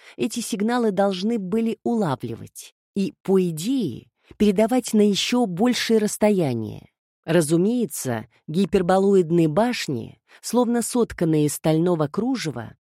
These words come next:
производили куда большее впечатление, чем радиолампы Самотевича. И этот товарищ профессор еще первых образцов не видел,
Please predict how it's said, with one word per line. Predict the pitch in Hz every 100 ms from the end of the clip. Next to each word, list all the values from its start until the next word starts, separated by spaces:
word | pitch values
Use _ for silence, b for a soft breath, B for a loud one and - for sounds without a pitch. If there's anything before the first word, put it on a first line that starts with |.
| _
производили | - 226 208 233 214 254 247
куда | 247 226 240
большее | 190 233 190 - 151 131
впечатление, | - 160 - 175 220 269 220 165 139
чем | - 208 208 -
радиолампы | 196 214 190 208 214 214 202
Самотевича. | 202 220 214 208 196 123 110 - 107 - _ _ _ -
И | 196 190
этот | 240 185
товарищ | - 156 170 151 -
профессор | 165 165 254 240 175
еще | 156 170 - 214
первых | - 233 226 202 -
образцов | 214 202 226 - 196 135
не | 139 127
видел, | 127 113 113 85